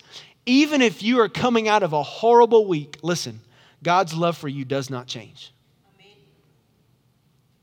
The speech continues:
On the flip side, you may be here this morning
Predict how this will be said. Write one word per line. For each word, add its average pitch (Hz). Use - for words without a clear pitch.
On 175
the 170
flip 247
side, 120
you 190
may 226
be 190
here 185
this 170
morning 185